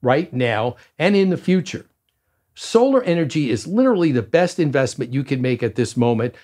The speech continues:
and the most likely to steady your finances through uncertain times. Think about this.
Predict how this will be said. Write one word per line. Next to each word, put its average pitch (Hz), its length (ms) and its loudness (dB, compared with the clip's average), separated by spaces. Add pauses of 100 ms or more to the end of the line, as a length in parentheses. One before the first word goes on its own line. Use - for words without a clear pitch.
(160)
and 208 240 2
the 202 60 2
most 175 320 2
likely 156 380 2
to 131 120 -8
steady 165 320 -2
your 151 160 0
finances 127 640 -2
through 127 420 0
uncertain 113 480 -4
times. - 540 -10 (520)
Think 240 220 4
about 170 320 2
this. 110 320 0